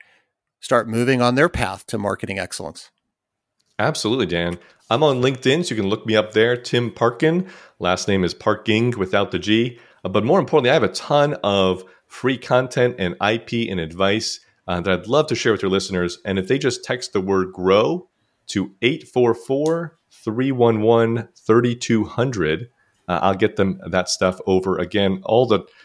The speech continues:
Speaker 2: trainings I've done for clients and lots of great content and some of the things we talked about today, just text GROW to eight four four, three one one, thirty two hundred.
Speaker 1: Oh, that's easy to remember.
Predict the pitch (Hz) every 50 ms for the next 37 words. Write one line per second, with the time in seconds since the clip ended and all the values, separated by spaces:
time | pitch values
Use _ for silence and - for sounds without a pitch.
0 | _ _ - - - 135 135 139 143 139 127 123 110 98 98 117 117 120 - 107
1 | 92 - - - 147 143 143 143 143 139 - - 104 95 90 87 98 123 127 139
2 | 135 - 113 107 113 107 104 - - 123 117 117 117 - 123 113 110 104 92 87
3 | 87 - - 127 123 113 104 - 117 110 95 98 92 - 110 104 - 95 98 95
4 | 92 - 95 85 92 95 98 95 92 92 - _ _ _ _ - 110 104 - -
5 | - 127 107 - - - 92 - - 101 107 120 117 101 85 82 82 87 - -
6 | _ _ _ _ _ - 98 - - 107 120 117 - - - 107 98 - - 110
7 | 101 98 95 92 92 92 - - 143 143 123 113 104 98 95 92 92 92 87 87
8 | 87 87 85 _ _ - - 104 101 98 98 92 - - 95 90 80 87 80 71
9 | 73 71 67 _ _ _ _ _ _ _ _ _ _ _ - - 104 101 104 101
10 | - - 110 104 101 107 101 - - 104 98 98 98 98 101 104 107 107 101 98